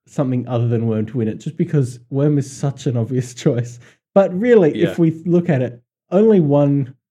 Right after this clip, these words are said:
Speaker 1: thing on this list has fundamentally changed <laughs> our lives, and that's
Speaker 2: Yeah.
Speaker 1: Worm. Like, I'm sorry, but it just is. Like, it's so,
Speaker 2: Yeah,
Speaker 1: it's
Speaker 2: I
Speaker 1: clearly so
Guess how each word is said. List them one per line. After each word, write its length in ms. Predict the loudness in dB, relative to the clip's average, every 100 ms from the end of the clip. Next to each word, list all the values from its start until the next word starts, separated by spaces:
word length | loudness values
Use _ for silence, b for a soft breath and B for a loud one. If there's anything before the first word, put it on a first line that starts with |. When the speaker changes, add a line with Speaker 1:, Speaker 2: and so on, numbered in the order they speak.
| _ _ 0
Speaker 1:
thing 140 | 2
on 120 | 2
this 220 | 0 -2 -2
list 240 | -4 -2
has 180 | -6 -6
fundamentally 800 | -2 0 2 2 0 0 -2 -2
changed 500 | -2 -2 0 0 2
<laughs> 40 | 2
our 80 |
lives, 680 | 2 0 0 -2 -4 -8 -10
and 480 | -8 -4 -2 0 2
that's 200 | 2 4
Speaker 2:
Yeah. 120 | 2
Speaker 1:
Worm. 360 | 2 -2 -6 -4
Like, 240 | 0 0
I'm 180 | 0 -2
sorry, 360 | 0 0 0 -4
but 160 | -2
it 120 | -2
just 380 | 2 2 2 -2
is. 500 | -6 -6 -6 -8 -10 -6
Like, 300 | -2 -2 -2
it's 220 | -4 -4
so, 280 | -10 0 4
Speaker 2:
Yeah, 260 | 4 2 0
Speaker 1:
it's 100 | -2
Speaker 2:
I 40 |
Speaker 1:
clearly 760 | -2 6 8 8 4 2 -2 B B _ _ -20
so 760 | -4 2 4 4 4 2